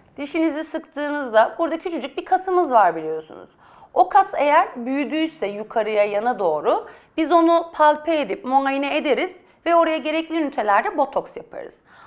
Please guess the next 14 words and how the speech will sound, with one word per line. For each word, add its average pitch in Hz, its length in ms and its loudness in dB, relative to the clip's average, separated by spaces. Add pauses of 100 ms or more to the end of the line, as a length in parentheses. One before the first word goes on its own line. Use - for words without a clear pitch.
(200)
O 466 140 0
kasın 285 360 0
hemen 453 380 -2
komşusunda 220 960 -4 (280)
gülüşümüzde 320 680 -2
önemli 320 500 -2
bir 339 60 0
rol 262 200 0
oynayan 269 680 -2
risorius 349 720 -4
denilen 285 400 -6
bir - 100 -6
kas - 380 -4
var. - 280 -10